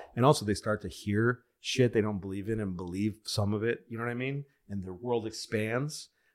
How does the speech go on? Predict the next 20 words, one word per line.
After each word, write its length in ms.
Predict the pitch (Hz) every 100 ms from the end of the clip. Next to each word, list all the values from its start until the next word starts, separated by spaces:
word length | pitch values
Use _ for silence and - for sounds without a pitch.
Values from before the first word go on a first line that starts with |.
| -
but 140 | 101
this 240 | 127 127 -
thing 200 | 131 120
takes 320 | 123 104 -
you 80 | 95
into 160 | 92
a 40 | 92
smaller 500 | - 143 160 180 117
world 240 | 87 71 95
every 200 | 127 127
day, 240 | 117 82
smaller 440 | - - 107 127
and 80 | 123
smaller, 220 | 107 117 -
further 240 | - 147 135
away 160 | 131 123
from 120 | 123
other 100 | 110
people. 400 | 107 135 131 - _ _ _ _ _ _ -
And 560 | 107 104 107 101 101